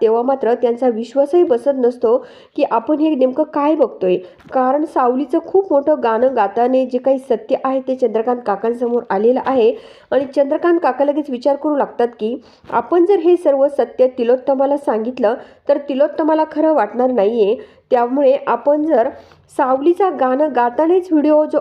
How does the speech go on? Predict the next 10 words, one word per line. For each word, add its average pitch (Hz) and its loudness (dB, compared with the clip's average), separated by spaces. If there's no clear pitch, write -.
आहे 269 2
तो 262 2
मोबाईलमध्ये 302 2
शूटिंग 277 -4
करून 262 2
तो 277 0
जर 330 0
तिलोत्तमाला 269 0
दाखवला, 214 0
तर 262 2